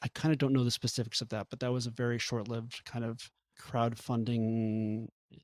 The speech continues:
endeavor that was run by somebody else. It wasn't, it wasn't, it wasn't him, but he was on board for it.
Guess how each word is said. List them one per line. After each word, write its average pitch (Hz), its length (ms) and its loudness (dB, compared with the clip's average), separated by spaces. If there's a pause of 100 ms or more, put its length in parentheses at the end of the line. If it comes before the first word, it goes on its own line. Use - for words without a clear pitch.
(160)
endeavor 117 500 0
that 107 120 -2
was 120 120 -4
run 117 160 2
by 113 60 -2
somebody 117 280 4
else. 107 180 -4
It - 60 -6
wasn't, 117 260 -2
it 135 100 4
wasn't, 131 280 8
it 160 40 10
wasn't 139 240 8
him, 123 260 6
but 123 80 2
he 127 120 4
was 113 160 4
on 107 120 0
board 110 300 -2
for 113 220 -6
it. - 140 -14